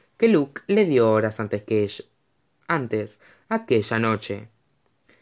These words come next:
"Usa la mía". Con unos pocos trazos rápidos, Isabel grabó en un instante una runa de cierre sobre la puerta.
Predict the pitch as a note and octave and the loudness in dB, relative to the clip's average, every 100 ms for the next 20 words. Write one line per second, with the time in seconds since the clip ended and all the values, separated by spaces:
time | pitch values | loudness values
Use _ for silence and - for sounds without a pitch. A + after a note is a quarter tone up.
0 | _ _ G3 G#3+ G3 F3+ A2 G#2+ - _ | _ _ 0 2 4 2 0 -6 -18 _
1 | _ _ _ _ _ _ _ _ _ _ | _ _ _ _ _ _ _ _ _ _
2 | _ _ - A#3+ C4+ C#4+ - C#3 B2 - | _ _ 0 4 4 2 2 0 2 0
3 | A#2 A2+ G#2+ C#3 B2 G#2 G#2 G#2 - _ | -2 -2 0 0 0 -4 -14 -16 -20 _
4 | _ - G3+ - A2+ A2 A#2 - F3 G#3 | _ 0 2 2 0 0 -4 -2 4 6
5 | G#3+ A3+ A#3 A#3+ A#3 A#3 C#3 A#2 A#2+ A#2 | 6 6 4 2 0 0 -2 2 2 2
6 | A2 G#2+ A2 C3+ A#2 G2+ A2+ G#2+ G#2 G2+ | 2 2 2 2 0 -2 -2 0 0 -2
7 | G#2 G2+ G2+ G2+ B2 A2+ F#2+ - G2+ | -2 -2 -2 0 2 0 0 -6 -12